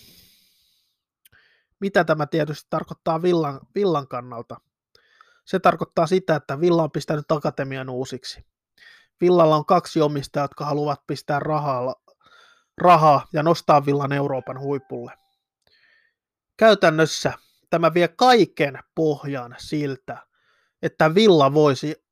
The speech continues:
nousta samalle levelille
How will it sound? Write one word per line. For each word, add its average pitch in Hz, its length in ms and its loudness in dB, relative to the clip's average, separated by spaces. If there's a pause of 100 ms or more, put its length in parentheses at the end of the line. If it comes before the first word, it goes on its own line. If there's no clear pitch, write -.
(880)
nousta 190 640 2 (300)
samalle 165 540 -2
levelille 139 640 -4